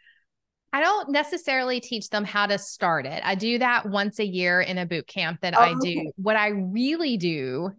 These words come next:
Speaker 1: is I help them take that little old podcast that they may or may not have started and turn it into a marketing machine for their business.
Speaker 2: That's right.
Speaker 1: Because
Speaker 2: That's
Speaker 1: what I have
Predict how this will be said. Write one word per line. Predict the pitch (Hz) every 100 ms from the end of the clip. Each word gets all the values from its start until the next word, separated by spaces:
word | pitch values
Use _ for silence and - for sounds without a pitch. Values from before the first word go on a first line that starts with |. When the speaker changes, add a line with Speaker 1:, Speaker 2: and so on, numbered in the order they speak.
| -
Speaker 1:
is | 208 185 175 175 180 180 _ _ _ -
I |
help | 170 214 233 240
them | 254
take | 220 220 214
that | 202 185
little | 196 190
old | 170 165
podcast | - 175 175 185 151 -
that | -
they | 180 170
may | 165 160
or | 170
may | 165 151
not | 156 135 156
have | 226 240
started | - 240 247 262 254
and | 208
turn | 196 - 233
it | 262
into | 277 294 359
a |
marketing | 254 202 196 196 214 190
machine | 180 - 175 165
for | 170
their | 156 143
business. | 147 147 - - - - - _
Speaker 2:
That's | 170 180 - 165
right. | 143
Speaker 1:
Because | 220 208 202
Speaker 2:
That's | 196 185 - _ _
Speaker 1:
what | - 208 208
I | 220 247 294 311 294 240
have | 233 214 208